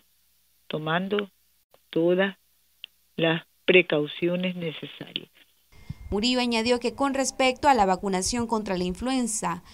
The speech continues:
Speaker 2: ya han aplicado más de ciento veintisiete mil dosis y que están buscando combatir la malaria en la frontera junto con Costa Rica.
Speaker 1: Chinandega, hoy están vacunando en el Centro de Salud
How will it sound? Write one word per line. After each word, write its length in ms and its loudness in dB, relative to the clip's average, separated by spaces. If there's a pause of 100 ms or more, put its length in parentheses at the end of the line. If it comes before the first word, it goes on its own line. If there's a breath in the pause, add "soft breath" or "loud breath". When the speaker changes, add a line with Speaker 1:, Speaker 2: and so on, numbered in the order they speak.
(180 loud breath)
Speaker 2:
ya 260 8
han 100 2
aplicado 520 2
más 220 2
de 100 0
ciento 380 2
veintisiete 540 -2
mil 280 0
dosis 600 0 (260 loud breath)
y 160 -10
que 140 0
están 320 2
buscando 520 0
combatir 520 4
la 140 2
malaria 580 4 (100)
en 140 0
la 80 4
frontera 600 2
junto 420 0
con 180 2
Costa 400 0
Rica. 480 -2 (200)
Speaker 1:
Chinandega, 840 2 (160)
hoy 420 2 (640)
están 720 -2
vacunando 760 2
en 80 -4
el 100 -2 (120)
Centro 600 2 (540)
de 260 2
Salud 500 0